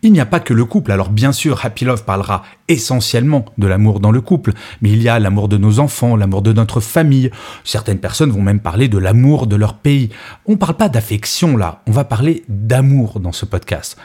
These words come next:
Alors je vous préviens, le thème de cet épisode, c'est l'amour qui nous fait du bien, hein. Pas l'amour vache ou le prétendu amour d'un pervers narcissique, non,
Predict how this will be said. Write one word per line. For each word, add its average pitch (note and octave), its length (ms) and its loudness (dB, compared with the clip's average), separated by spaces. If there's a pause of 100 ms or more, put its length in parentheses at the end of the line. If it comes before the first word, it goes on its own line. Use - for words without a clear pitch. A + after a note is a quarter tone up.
Alors A#2 160 0
je A#2 100 2
vous F#3+ 120 0
préviens, B2 360 0 (420)
le A#2 120 2
thème A3+ 160 2
de D#3+ 80 2
cet A2 220 -6
épisode, A2+ 340 0
c'est A2+ 220 -4
l'amour C#3 400 2
qui - 120 -6
nous G2 60 2
fait C#3+ 160 0
du B2 160 0
bien, B2 200 2
hein. G2+ 160 -4 (360)
Pas A2+ 160 0
l'amour G#2 340 2
vache C3+ 380 -2
ou A2 60 0
le F#2 80 -2
prétendu A2 520 0
amour A#2 380 2
d'un F#2+ 120 -2
pervers F#2 300 -2
narcissique, G#2 520 -4
non, C#3 220 0